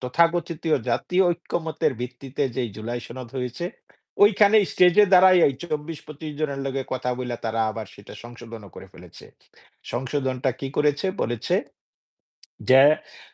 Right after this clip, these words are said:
জুলাই আন্দোলনের, আ, আগে গণতান্ত্রিক আন্দোলনে যারা শহীদ হয়েছে, যারা, আ,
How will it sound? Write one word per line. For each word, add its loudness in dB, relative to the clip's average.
জুলাই 6
আন্দোলনের, 2
আ, 0
আগে -4
গণতান্ত্রিক -2
আন্দোলনে 0
যারা -2
শহীদ -8
হয়েছে, -2
যারা, -2
আ, -14